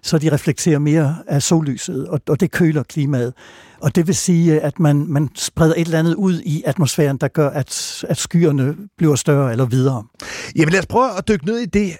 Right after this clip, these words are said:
Speaker 2: Altså, du forsker selv netop i, i, i partikler, og hvordan de reflekterer, og hvordan de udledes. Lad os lige prøve at forstå, hvad du forsker i ude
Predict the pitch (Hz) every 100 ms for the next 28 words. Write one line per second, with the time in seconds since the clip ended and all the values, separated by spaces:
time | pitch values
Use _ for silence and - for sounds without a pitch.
0 | _ 151 165 156 - - 208 180 180 214
1 | - 214 - 208 107 151 160 196 - 160
2 | 151 147 143 143 147 - 147 - 190 214
3 | 165 143 135 135 151 160 175 175 156 131
4 | 123 - 220 196 165 147 139 156 151 156
5 | 170 175 127 113 - - - - 147 -
6 | 202 233 214 - 220 156 - _ _ -
7 | - 151 151 196 190 151 170 170 - 190
8 | 143 151 - 156 175